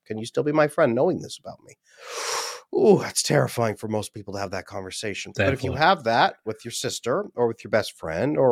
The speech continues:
Speaker 1: or with your partner or, or whoever you might know, if you have that, that's what I call the "I'm an anxious person" speech. It pops you open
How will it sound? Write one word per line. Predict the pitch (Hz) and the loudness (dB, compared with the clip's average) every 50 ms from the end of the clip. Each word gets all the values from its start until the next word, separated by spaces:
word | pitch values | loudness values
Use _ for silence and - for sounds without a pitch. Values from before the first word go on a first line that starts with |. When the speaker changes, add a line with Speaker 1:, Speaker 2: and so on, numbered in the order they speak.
| 117 | 4
Speaker 1:
or | 110 - 104 107 104 101 101 | 2 2 0 0 -2 -4 -10
with | - - | -14 -14
your | - 135 | -10 -4
partner | - 95 87 - - 104 | -2 -2 -2 -2 -2 0
or, | 120 131 120 101 107 120 | 0 2 2 4 2 2
or | 120 | 2
whoever | 120 120 117 120 107 104 | 4 4 4 4 4 2
you | 104 98 | -2 -4
might | 101 101 92 87 | -4 -4 -6 -6
know, | 90 87 80 - 139 _ _ _ _ _ _ _ - | -8 -8 -10 -12 -14 _ _ _ _ _ _ _ -16
if | 117 - - | -16 -14 -12
you | 113 104 | -14 -8
have | 92 110 123 151 185 165 117 | -4 0 2 2 2 0 -2
that, | 101 92 92 - | -4 -4 -4 -4
that's | - 104 - | -6 -12 -10
what | - 110 | -6 -6
I | 110 | -6
call | 110 - - 110 | -4 -4 -4 -4
the | 104 104 | -2 -2
"I'm | 98 92 98 104 101 | -2 -2 -2 -4 -4
an | 95 | -4
anxious | 95 95 95 92 - - - | -4 -6 -6 -8 -10 -14 -12
person" | - - - 339 - - - | -10 -10 -10 -10 -10 -14 -14
speech. | - - - 117 143 - - _ _ _ _ _ - | -12 -8 -6 -6 -6 -8 -12 _ _ _ _ _ -4
It | 90 98 - | -4 -4 -2
pops | - - 107 110 - - - | 0 2 2 2 0 -2 -4
you | 160 151 123 | 0 2 2
open | 95 85 - 95 110 139 | 2 2 -2 -6 -10 -10